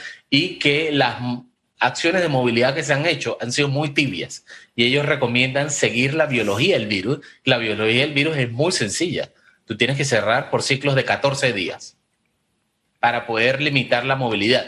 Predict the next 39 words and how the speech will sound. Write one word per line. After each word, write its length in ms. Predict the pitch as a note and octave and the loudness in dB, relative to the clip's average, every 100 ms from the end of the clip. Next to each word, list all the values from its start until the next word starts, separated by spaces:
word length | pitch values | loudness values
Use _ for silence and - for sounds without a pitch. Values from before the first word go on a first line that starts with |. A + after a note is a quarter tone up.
| - - - | -8 -8 0
Pero 220 | C3 B2 | 0 2
no 100 | C3+ | 0
es 80 | F3 | 0
solamente 540 | G3 F#3 F3 E3+ D#3 | 2 2 0 0 0
cerrar, 640 | C3+ - F#2+ - D#3 E3 F2+ | 0 0 0 2 0 0 -2
¿ah? 220 | G#3 A#3 - - - - | -4 -6 -14 -20 -8 -2
Porque 200 | A#2+ A#2 | 0 2
cualquiera 420 | A#2 G#2+ D3+ G#3 | -2 0 0 0
cierra 420 | - F3 B2+ E2+ - | 2 0 0 -4 -4
y 240 | A2+ G2+ | -2 0
ya. 420 | G#2+ C3+ - - - - | 2 0 -4 -14 -20 -2
El 140 | A#2+ G#2 | 0 2
problema, 500 | A#2+ C#3 F3+ F#3 - - - | 2 2 0 -2 -6 -8 0
lo 180 | B2+ | 0
que 100 | B2 | 2
hay 100 | C#3 | 0
que 100 | E3 | 2
hacer 380 | F3+ - E3+ - B2 | 0 0 -2 0 -2
es 120 | B2+ | 0
que 340 | C#3+ C#3 - | -2 -2 -8
durante 440 | G#2+ A2+ A2+ A#2+ E3+ | -2 2 2 2 0
esos 180 | G3 F#3+ | 0 2
cierres, 360 | G#3 B2 - - - - - | 2 0 -4 -16 -20 -20 -20
tú 40 | - | -2
tienes 180 | C#3+ C#3 | -2 0
que 100 | C3+ | -2
aprovechar 840 | G#2+ - A#2 G#2 G#2 - C#3+ G2+ - | -2 0 0 0 0 0 0 -4 -4
que 120 | A2+ | -2
todo 200 | D3 G3 | 0 0
el 60 | |
mundo 200 | F#3 F#3 | 0 -2
está 140 | D#3+ E3 | 0 -2
en 120 | C#3+ | -2
casa 500 | C#3 B2 C3 G3 G#3 - - - | -2 -2 -2 -4 -6 -12 -20 -2
y 140 | B2+ | 0
hacer 480 | A#2+ - C3+ C3+ C#3 - - _ _ _ C#3+ | 0 0 0 0 -4 -16 -20 _ _ _ -2
encuestas 560 | C3+ C#3+ C#3 C#3 C3+ - | 0 0 0 0 -2 0
serológicas, 800 | B2 A#2 B2 C3 B2+ B2 B2 A#2+ | 0 0 0 0 0 -2 -2 0
hacer 380 | C3+ C3+ D3+ | -2 0 0